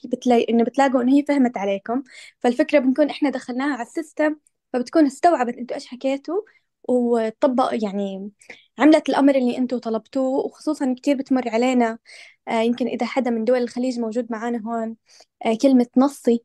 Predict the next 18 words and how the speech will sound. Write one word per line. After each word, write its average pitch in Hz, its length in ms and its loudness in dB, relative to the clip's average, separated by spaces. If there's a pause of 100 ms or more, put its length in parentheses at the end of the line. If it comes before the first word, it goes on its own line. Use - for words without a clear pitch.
نصي 240 280 0
التلفزيون 247 720 0
مثلا، 202 320 -6
اللي 220 300 -4
أتوقع 233 420 -2
معناها 214 400 -2
وطي 233 320 -2
التلفزيون، 214 680 -4 (460)
آه، 226 180 4
مو-، 226 240 4 (120)
مش 233 180 -4
موجودة 269 420 2
أتوقع 254 380 -4
باللغة 226 320 -2
العربية، 214 680 -4
ما 240 140 -2
عمري 233 220 -4
شفتها. - 520 -10